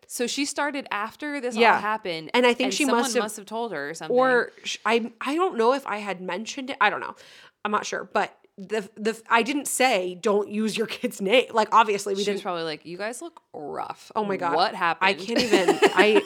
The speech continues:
Speaker 2: think about that. Like, I just didn't wear real pants at all, ever. Like, I wore leggings all the time and, like, big sweater, literally, for months. Like, I think
Speaker 1: Yeah.
Speaker 2: about that now, and I'm like,
Speaker 1: Yeah.
Speaker 2: like, like, that was fine. But I just remember, like, literally, guys, I literally remember feeling like I,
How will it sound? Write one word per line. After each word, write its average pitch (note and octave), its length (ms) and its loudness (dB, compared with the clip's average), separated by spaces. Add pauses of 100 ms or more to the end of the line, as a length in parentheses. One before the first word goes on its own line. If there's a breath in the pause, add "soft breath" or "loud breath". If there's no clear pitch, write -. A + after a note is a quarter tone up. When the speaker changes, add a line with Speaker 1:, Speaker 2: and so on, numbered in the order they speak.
Speaker 2:
think G3+ 180 0
about A3 220 4
that. C#4 260 -2
Like, G#3 160 -2
I G3+ 80 4
just F3+ 340 -8
didn't F#3 300 -4
wear D3 340 -8 (720)
real F3+ 300 -10
pants - 260 -14
at - 80 -10
all, - 220 -12 (500 loud breath)
ever. - 240 -14 (160)
Like, G3+ 140 -4
I F#3 80 -2
wore E3+ 180 -4
leggings F3 540 -10 (180)
all - 120 -8
the - 80 -12
time - 200 -10
and, - 100 -14
like, F#3+ 140 -14
big - 180 -14
sweater, - 460 -18
literally, F3+ 260 -14
for D#3 120 -14
months. - 400 -14 (120)
Like, F#3+ 140 -6
I F#3+ 60 -4
think F#3+ 140 -4
Speaker 1:
Yeah. - 40 -2
Speaker 2:
about F3 160 -4
that - 140 -10
now, F#3 240 -8
and G3 100 -10
I'm F3 80 -6
like, E3 160 -10 (220)
Speaker 1:
Yeah. - 180 -16 (300)
Speaker 2:
like, G#3+ 200 0 (240 loud breath)
like, A3 360 -6
that A3 140 6
was G#3 160 -2
fine. F#3+ 380 -4
But G3+ 120 0
I F#3+ 80 0
just F#3 160 -8
remember, G#3 240 -4
like, E3+ 200 -8
literally, E3+ 600 -8 (760 loud breath)
guys, C#4 120 -2
I C#4+ 80 0
literally F4+ 280 -4
remember B3 260 -4
feeling G#3 240 -4
like G3+ 140 -12
I, - 160 -14